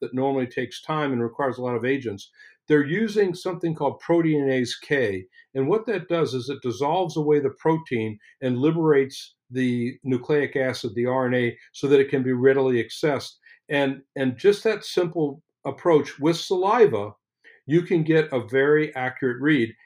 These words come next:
And you, you just have people either spit in a cup or swish and s-,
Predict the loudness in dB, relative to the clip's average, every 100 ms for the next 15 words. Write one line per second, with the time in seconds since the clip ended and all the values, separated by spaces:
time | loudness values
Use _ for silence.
0 | _ _ _ -2 0 2 0 -2 -4 -2
1 | -4 -2 -4 0 2 2 0 -4 2 2
2 | 2 -4 -2 -2 -2 -6 -4 -4 -4 -10
3 | -6 0 0 0 -2 -2 -4 -16